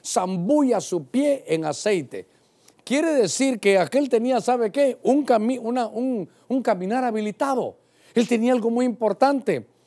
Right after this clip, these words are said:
que ahora esto, esto va, va a tomar más fuerza, que dice la Biblia, "Todo lugar donde se ponga tu pie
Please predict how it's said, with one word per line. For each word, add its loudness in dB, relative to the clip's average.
que 4
ahora 4
esto, -6
esto -2
va, 2
va -2
a -4
tomar -4
más -6
fuerza, -2
que -2
dice -2
la 0
Biblia, -2
"Todo -2
lugar 0
donde -2
se -2
ponga -4
tu -8
pie -6